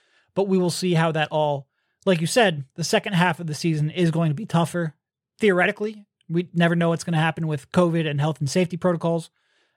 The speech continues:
but, uh, we will see how the team success, and, I mean, Daryl's got work to do because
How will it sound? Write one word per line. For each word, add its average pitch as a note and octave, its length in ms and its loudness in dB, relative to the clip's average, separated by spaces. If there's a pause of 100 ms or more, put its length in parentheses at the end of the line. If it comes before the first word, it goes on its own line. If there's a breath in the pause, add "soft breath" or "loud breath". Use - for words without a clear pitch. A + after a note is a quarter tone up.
(140)
but, E3+ 180 4
uh, D#3 180 2
we E3+ 120 4
will E3 100 0
see E3 240 -4
how D3+ 200 0
the C#3 200 -6 (260)
team A#3 200 0
success, G3+ 380 -2
and, A#3+ 280 -6
I A3+ 80 -2
mean, A3 180 -2 (120)
Daryl's A3 320 4
got F#3 180 0
work G#3+ 200 0
to F#3+ 60 -10
do E3+ 160 0
because E3 320 -4